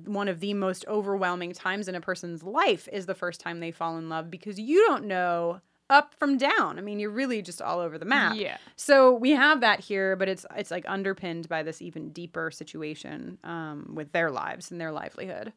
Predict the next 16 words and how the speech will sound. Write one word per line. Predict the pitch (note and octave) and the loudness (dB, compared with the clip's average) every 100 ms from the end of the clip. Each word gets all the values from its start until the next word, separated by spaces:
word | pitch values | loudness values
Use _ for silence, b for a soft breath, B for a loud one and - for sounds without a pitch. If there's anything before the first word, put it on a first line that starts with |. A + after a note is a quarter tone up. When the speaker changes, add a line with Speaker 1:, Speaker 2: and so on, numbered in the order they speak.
| _ | _
Speaker 1:
So. | - - | -10 -6
Speaker 2:
Speaking | - E4 D#4 G4+ G#4 G4+ | -2 0 6 6 6 4
of | C4+ A#3+ | 2 6
lives | A3+ A3 G3+ | 8 6 6
and | A3+ | 2
livelihood, | F#3+ F#3 F#3 G#3 E3+ F3 | 2 0 -2 -2 -2 -4
Speaker 1:
Mm-hmm. | G#3+ G3 E3 - _ _ _ - | -6 -8 -12 -18 _ _ _ -2
Speaker 2:
there | A#3+ D4+ | 10 10
they | F4+ | 12
are | F4+ A#3+ A3 | 12 12 12
fighting | A#3 A#3+ C4+ | 10 10 8
for | C#4 A#3+ | 4 4
their | A3 | 6
lives | G#3 G#3 B3 | 8 8 8
and | C#4+ | 6
livelihood. | D#4+ F4 F4 D4 A#3+ G#3 A3 | 8 8 10 6 8 6 4